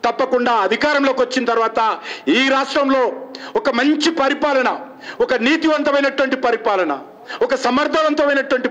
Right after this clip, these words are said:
పరిపాలన, ఒక అవినీతి లేనటువంటి పరిపాలన, ఒక అక్రమాలు లేనటువంటి పరిపాలన, ప్రజలను కలిసేటువంటి పరిపాలన, ఒక నీతివంతమైనటువంటి పరిపాలన తెలంగాణ సమాజానికి ఇస్తాము.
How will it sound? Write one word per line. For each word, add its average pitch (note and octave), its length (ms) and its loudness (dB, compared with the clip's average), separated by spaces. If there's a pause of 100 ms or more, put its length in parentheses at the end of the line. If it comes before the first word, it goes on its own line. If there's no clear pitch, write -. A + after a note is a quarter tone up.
పరిపాలన, G#3 460 0 (420)
ఒక C#4 180 -2
అవినీతి D#4+ 400 2
లేనటువంటి C#4 540 0
పరిపాలన, G#3 480 0 (360)
ఒక B3 120 -2
అక్రమాలు D4+ 460 2
లేనటువంటి C#4 480 0 (100)
పరిపాలన, G3+ 440 0 (420)
ప్రజలను D4+ 500 0
కలిసేటువంటి C#4 680 0
పరిపాలన, G#3+ 440 0 (480)
ఒక G3 100 0 (140)
నీతివంతమైనటువంటి G#3+ 1000 0
పరిపాలన A#3 480 0 (580)
తెలంగాణ A3 380 0 (160)
సమాజానికి A3+ 540 0
ఇస్తాము. G#3 340 0